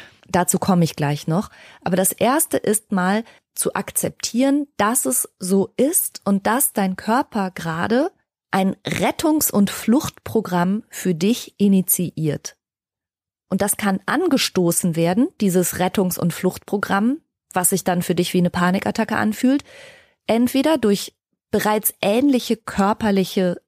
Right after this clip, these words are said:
Empfindungen, also dass dein Herz ohnehin grad schon sch-, so schnell schlägt oder du ohnehin schwitzt, oder auch durch innere Prozesse, zum Beispiel durch bestimmte Gedanken und Bewertungen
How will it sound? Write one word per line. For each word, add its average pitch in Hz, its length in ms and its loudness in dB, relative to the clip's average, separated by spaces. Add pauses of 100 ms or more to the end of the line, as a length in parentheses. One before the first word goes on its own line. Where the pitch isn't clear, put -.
Empfindungen, 190 640 0 (160)
also 185 240 0 (260)
dass 185 220 -2
dein 185 160 0
Herz 196 320 0
ohnehin 202 420 4
grad 220 240 0
schon 208 200 2
sch-, - 280 -4
so 202 140 -2
schnell 185 340 0
schlägt - 400 -4
oder 180 200 0
du 180 100 -6
ohnehin 185 480 0
schwitzt, - 480 -4 (460)
oder 269 340 2
auch 175 120 -2
durch - 340 -4
innere 214 320 2
Prozesse, - 640 0
zum 214 180 0
Beispiel 180 300 2
durch 180 160 -2
bestimmte 170 480 -2
Gedanken 160 640 -2 (340)
und 208 140 -2
Bewertungen 208 800 0